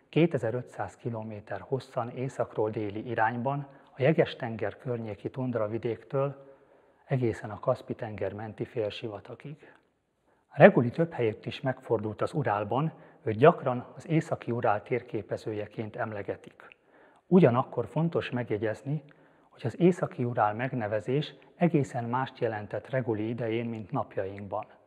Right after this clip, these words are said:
A Reguli által térképezett és bejárt területek nagysága meghaladja az egy egész egy tized millió négyzetkilométert,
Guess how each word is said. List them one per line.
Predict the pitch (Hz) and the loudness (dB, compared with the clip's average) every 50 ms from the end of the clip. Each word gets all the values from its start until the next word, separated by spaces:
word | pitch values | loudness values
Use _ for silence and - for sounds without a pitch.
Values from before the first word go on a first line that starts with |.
| _ _ _ - | _ _ _ 2
A | 147 | 10
Reguli | 147 190 208 214 185 147 135 131 | 10 10 12 12 8 8 8 6
által | 131 131 143 147 147 - - 143 120 117 - | 4 6 4 4 2 0 -2 -2 -2 -2 0
térképezett | - 160 165 165 - - 131 110 - - 110 - 120 107 - - - | 0 -2 -2 -2 -2 -4 -4 -4 -4 -8 -6 -6 -6 -6 -6 -8 -10
és | 131 98 120 | -8 -8 -4
bejárt | 113 143 156 151 120 107 - - | -2 0 2 2 2 2 0 -2
területek | - 139 139 123 110 104 - 107 - - | -6 -2 -2 -2 -2 -2 -4 -8 -8 -4
nagysága | 135 135 131 - - - 120 104 110 - 135 143 143 - - - - - - | -4 -4 -4 -4 -6 -6 -4 -4 -2 0 0 0 0 -2 -14 -20 -20 -18 -6
meghaladja | - 143 175 170 - - 139 120 113 110 98 123 110 | 2 2 2 2 2 0 2 2 2 2 0 -4 -6
az | - - - | -6 -8 -6
egy | - 151 135 127 | -4 -4 -2 -2
egész | 131 117 117 117 107 - - | -2 -2 -2 -2 -4 -4 -4
egy | 135 123 - | -6 -6 -6
tized | - - 117 - 117 107 - | -6 -10 -4 -4 -4 -4 -4
millió | 120 120 120 117 117 113 113 110 | -6 -6 -6 -6 -6 -6 -8 -8
négyzetkilométert, | 113 113 110 107 - 120 107 - - - 117 113 117 113 120 117 120 - - 151 156 160 - - - | -6 -8 -8 -6 -6 -6 -6 -6 -6 -6 -4 -4 -2 -4 -4 -6 -8 -6 -4 -2 -2 -2 -4 -12 -20